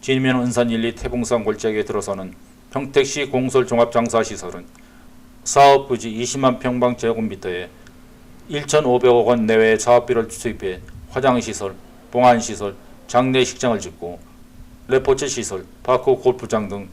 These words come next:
주민 편의 시설도 만들 계획입니다. 미디어 평택 차영수입니다.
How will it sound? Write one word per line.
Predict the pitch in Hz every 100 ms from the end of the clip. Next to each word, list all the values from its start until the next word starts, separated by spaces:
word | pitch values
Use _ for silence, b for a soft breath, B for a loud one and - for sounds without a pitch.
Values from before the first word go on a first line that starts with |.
| -
주민 | 131 131 135
편의 | 131 127 123
시설도 | 120 117 117 110 113
만들 | 104 113 113 117
계획입니다. | 107 107 87 82 78 80 - - - - - - - - - - -
미디어 | 123 135 131 135
평택 | 127 120 120 -
차영수입니다. | - - 139 123 113 107 80 78 76 82